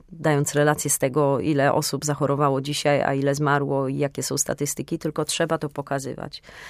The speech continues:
Tak jak przy trzęsieniu ziemi w Amatrice w dwa tysiące szesnastym roku, co było dla mnie niesamowicie poruszające, kiedy ja mimo wszystko, wiem, że było niebezpiecznie, ale to jest jakby domeną moją, żeby chodzić tam, gdzie jest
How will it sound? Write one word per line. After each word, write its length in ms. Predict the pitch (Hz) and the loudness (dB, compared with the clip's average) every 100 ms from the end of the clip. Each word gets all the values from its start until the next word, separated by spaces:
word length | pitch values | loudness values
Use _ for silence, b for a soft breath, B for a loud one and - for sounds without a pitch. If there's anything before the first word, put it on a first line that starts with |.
| B B - | B B -10
Tak 180 | 156 156 | -4 -2
jak 160 | 147 | -2
przy 200 | - - | -4 -8
trzęsieniu 480 | - 151 151 165 160 | -2 0 0 0 0
ziemi 280 | 156 160 151 | 2 0 2
w 60 | |
Amatrice 560 | 147 143 143 151 143 147 | 2 0 -2 -6 -2 -2
w 60 | 143 | -2
dwa 140 | 147 | -6
tysiące 340 | - 147 147 | -2 -4 -4
szesnastym 500 | 147 147 - 147 143 | -4 -4 -4 -4 -2
roku, 240 | 143 143 151 | -2 -2 -6
co 160 | - | -6
było 240 | 147 147 147 | -2 0 0
dla 180 | 151 147 | 0 0
mnie 180 | 151 | 0
niesamowicie 760 | 156 196 202 175 165 160 160 147 | 2 2 2 0 0 -2 -4 -6
poruszające, 680 | 147 147 - 139 175 185 190 | -6 -6 -4 -2 -2 -2 -2
kiedy 260 | 160 160 | -4 -2
ja 280 | 156 151 147 | 0 2 2
mimo 320 | 151 170 165 | 0 0 0
wszystko, 580 | - 180 - - 175 202 | 0 -2 -2 -2 -2 0
wiem, 240 | 175 180 | 0 -2
że 100 | 147 | -2
było 200 | 139 151 | -4 -2
niebezpiecznie, 760 | 143 143 147 - 147 - 160 151 | -2 -2 -4 -2 -4 -4 -4 -2
ale 140 | 151 | -4
to 180 | - 156 | -4 -6
jest 240 | 151 - | -6 -8
jakby 280 | 156 160 156 | -8 -8 -6
domeną 400 | 156 156 151 143 | -4 -4 -2 -2
moją, 360 | 143 127 - 160 | -4 -4 -4 -6
żeby 240 | 156 156 | -6 -8
chodzić 420 | 156 156 165 - | -6 -8 -8 -8
tam, 240 | - 156 160 | -4 -4 -4
gdzie 200 | - 156 | -6 -4
jest 300 | 160 - | -4 -6